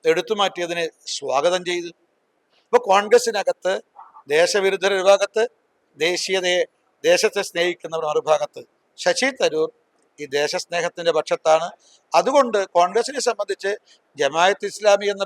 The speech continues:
ഭീകര സംഘടനയുമായിട്ട് സഖ്യമുണ്ടാക്കുമ്പോൾ എങ്ങനെ ശശി തരൂരിനെ സ്വീകരിക്കാൻ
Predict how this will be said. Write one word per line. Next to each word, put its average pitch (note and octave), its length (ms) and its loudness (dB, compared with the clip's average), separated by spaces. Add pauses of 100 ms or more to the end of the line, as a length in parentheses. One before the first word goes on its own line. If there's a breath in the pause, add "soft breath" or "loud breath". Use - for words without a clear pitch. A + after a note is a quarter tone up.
ഭീകര F3+ 260 -2 (120)
സംഘടനയുമായിട്ട് F#3+ 960 -6 (400 loud breath)
സഖ്യമുണ്ടാക്കുമ്പോൾ F#3 840 2 (280)
എങ്ങനെ F3+ 260 -2
ശശി E3+ 200 -2 (100)
തരൂരിനെ F#3 300 -2
സ്വീകരിക്കാൻ F3+ 440 -6